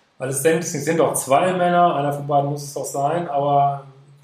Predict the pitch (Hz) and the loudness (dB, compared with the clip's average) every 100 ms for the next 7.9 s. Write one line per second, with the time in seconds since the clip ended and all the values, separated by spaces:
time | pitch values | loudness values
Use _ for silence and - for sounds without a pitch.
0 | _ - - - - - _ _ _ 151 | _ -20 -20 -20 -20 -20 _ _ _ -12
1 | 151 143 143 151 143 156 143 131 135 - | -10 -8 -4 -2 0 0 2 0 0 -4
2 | - 147 151 143 139 156 190 - - 143 | -4 -2 0 -2 0 2 2 0 -2 0
3 | 143 139 139 139 151 143 143 139 139 139 | 0 -2 -8 -8 -6 -4 -4 -2 -4 -6
4 | 143 175 139 127 139 139 135 135 139 - | -6 -6 -6 -6 -8 -8 -8 -8 -10 -10
5 | 135 139 - 127 131 143 147 143 151 - | -8 -6 -4 -4 -4 -4 -10 -12 -12 -8
6 | 139 143 170 156 131 147 143 151 165 - | -6 -2 -2 -2 -6 -6 -2 0 -2 0
7 | 139 143 143 143 156 135 156 143 - | 0 0 -2 -2 -2 -2 -4 -4 -8